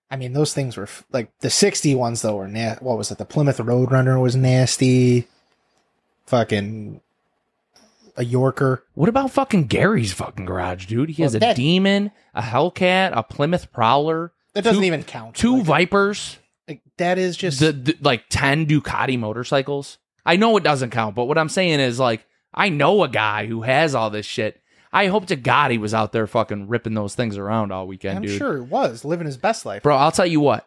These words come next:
Speaker 2: What would you rather have in your neighborhood? The guy who's riding around his fucking classic car, fucking just letting it rip on Memorial Day weekend, having a great time, just celebrating being American? Or some fucking little fucking punk running around crashing into buildings, stealing everybody's
Speaker 1: You know
Speaker 2: cars?
Speaker 1: how you, you really wanna keep your car from getting stolen?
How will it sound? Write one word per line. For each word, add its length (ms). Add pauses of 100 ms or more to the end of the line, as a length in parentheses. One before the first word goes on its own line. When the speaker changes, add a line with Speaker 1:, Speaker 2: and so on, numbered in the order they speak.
Speaker 2:
What 260
would 120
you 140
rather 300
have 200
in 60
your 120
neighborhood? 440
The 80
guy 300
who's 200
riding 300
around 320
his 140
fucking 280
classic 400
car, 300
fucking 360
just 220
letting 260
it 40
rip 300
on 100
Memorial 420
Day 180
weekend, 360
having 220
a 40
great 280
time, 420 (180)
just 220
celebrating 560
being 240
American? 540 (420)
Or 160
some 180
fucking 400
little 200
fucking 320
punk 340
running 260
around 260
crashing 440
into 180
buildings, 420
stealing 300
everybody's 380
Speaker 1:
You 0
know 80
Speaker 2:
cars? 100
Speaker 1:
how 100
you, 360
you 120
really 280
wanna 260
keep 200
your 80
car 200
from 120
getting 200
stolen? 540